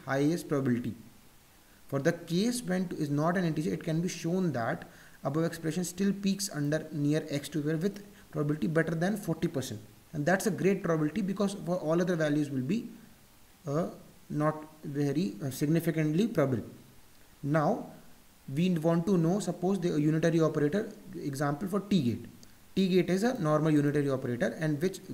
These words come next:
gives a phase for e to the power I pi by four. So this can be represented at two to the power I theta. Here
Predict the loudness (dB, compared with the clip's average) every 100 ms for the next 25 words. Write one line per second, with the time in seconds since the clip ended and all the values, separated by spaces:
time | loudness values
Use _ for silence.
0 | 0 0 0 -2 -4 2 2 2 0 0
1 | 0 0 -2 0 0 2 2 0 -2 0
2 | 0 0 0 0 -2 -4 -8 -12 -20 -20
3 | -20 -6 -2 0 0 2 2 2 2 0
4 | 2 0 0 0 2 2 4 2 2 -2
5 | -2 0 2 2 -2 -14 -20 -20 -20 -20
6 | -20 -20 -20 -20 -16 0 4 4 4